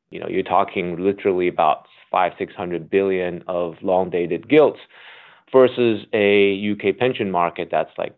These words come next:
two or three trillion in size. So they, they really couldn't source sufficient amounts of duration from the gilt market, and so they almost had to go to the derivative market.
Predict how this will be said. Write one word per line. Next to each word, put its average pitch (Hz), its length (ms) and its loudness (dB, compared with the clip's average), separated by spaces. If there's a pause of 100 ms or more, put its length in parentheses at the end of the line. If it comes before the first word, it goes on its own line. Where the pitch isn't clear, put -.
two 92 140 -6
or 85 120 -6
three 85 140 -10
trillion 85 460 -8
in 82 180 -12
size. 92 300 0 (460)
So 104 100 2
they, 120 420 4
they 117 140 6
really 165 240 6
couldn't 147 320 -2 (100)
source 123 280 4 (100)
sufficient 104 680 -6 (120)
amounts 92 460 -4
of 78 100 -12
duration 87 760 -2 (120)
from 85 320 -2
the 82 420 -8
gilt 104 220 2
market, 71 440 -4
and 85 280 -10
so 82 240 0 (360)
they 95 80 0
almost 87 220 0
had 104 300 -2
to 101 80 -8
go 87 280 2 (120)
to 92 80 -8
the - 100 -18
derivative 87 500 -6
market. - 400 -12